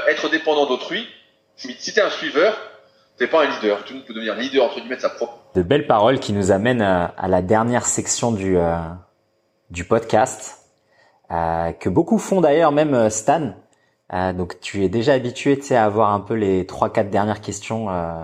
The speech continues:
Speaker 2: du podcast. Donc là, pour, pour mon idée, c'est quoi ? C'est de, bah, de, tu vois, de permettre à tous les invités de répondre aux mêmes questions.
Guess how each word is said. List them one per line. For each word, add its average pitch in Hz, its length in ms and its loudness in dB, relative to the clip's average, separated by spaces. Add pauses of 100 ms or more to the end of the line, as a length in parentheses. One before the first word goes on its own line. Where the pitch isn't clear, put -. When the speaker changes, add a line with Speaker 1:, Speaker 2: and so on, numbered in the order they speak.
(160)
Speaker 2:
du 90 160 -10
podcast. 120 680 0 (400)
Donc 95 160 0
là, 170 100 6
pour, 165 180 4 (500)
pour 120 80 -6
mon 120 240 -4
idée, 127 240 0
c'est - 160 -2
quoi ? 156 160 2
C'est 107 220 -2
de, 101 600 2
bah, 95 360 0
de, 90 380 2
tu - 120 -12
vois, 110 100 2
de 92 80 2
permettre 101 380 2
à 87 60 0
tous - 100 -4
les 113 160 4
invités 101 340 2
de 110 80 2
répondre 95 360 0
aux 95 40 2
mêmes 139 220 0
questions. - 420 -4